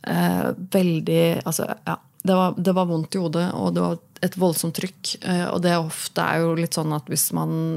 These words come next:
da legger seg ned, så blir det ofte verre. I hvert fall blir det sånn for meg. Ehm, men det var ikke så veldig aktuelt å drive og stå opp igjen. Så jeg måtte jo bare ligge der og så vente på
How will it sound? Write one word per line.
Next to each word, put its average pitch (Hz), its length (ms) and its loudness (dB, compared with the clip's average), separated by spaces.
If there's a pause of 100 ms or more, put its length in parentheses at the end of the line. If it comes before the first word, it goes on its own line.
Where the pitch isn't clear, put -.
(260)
da 170 160 -4
legger 165 460 -6
seg 185 300 2
ned, 180 280 0
så 185 120 -2
blir 160 120 0
det 180 40 2
ofte 175 220 -2
verre. 165 220 2
I 185 40 0
hvert 190 140 0
fall 175 160 -2
blir 170 140 2
det - 80 -2
sånn 175 120 -2
for 180 160 -2
meg. 196 160 0 (1900)
Ehm, 170 600 0 (560)
men 185 100 0
det 190 60 4
var 196 80 2
ikke - 120 -2
så 202 80 2
veldig 185 120 2
aktuelt 185 320 -2
å 180 80 -6
drive 180 160 0
og - 80 -2
stå 196 300 2
opp - 180 -4
igjen. - 160 0 (200)
Så 208 160 2
jeg 202 160 2
måtte 196 320 2
jo 185 60 -2
bare 190 140 4
ligge 170 200 0
der 185 200 2
og 185 80 -2
så 185 160 0 (400)
vente 175 840 0
på 160 120 -2